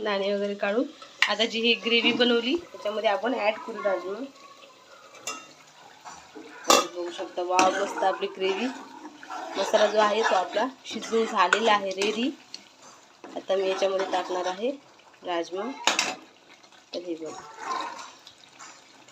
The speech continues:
राजमाचे जे दाणे आहेत, ते टाकून दिलेले आहेत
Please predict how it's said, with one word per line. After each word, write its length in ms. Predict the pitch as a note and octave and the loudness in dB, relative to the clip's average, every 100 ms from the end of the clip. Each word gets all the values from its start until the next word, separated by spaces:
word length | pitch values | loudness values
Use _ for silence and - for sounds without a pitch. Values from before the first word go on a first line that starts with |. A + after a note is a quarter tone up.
| - - - - - - - - - | 6 8 6 -2 -8 -12 -16 -14 -2
राजमाचे 460 | F#3 F3+ G3 F#3+ | 0 0 0 -2
जे 120 | G3+ G#3+ | 0 2
दाणे 320 | G#3 G3 A3 | 4 4 4
आहेत, 260 | A3+ A3+ C4 - - - - | 4 2 0 -4 -18 -18 -14
ते 60 | F3 F#3+ | -8 -4
टाकून 300 | F#3+ G#3+ A3 | -4 -4 -6
दिलेले 320 | A3 G#3+ G3+ | -4 -2 -2
आहेत 160 | G3 | -2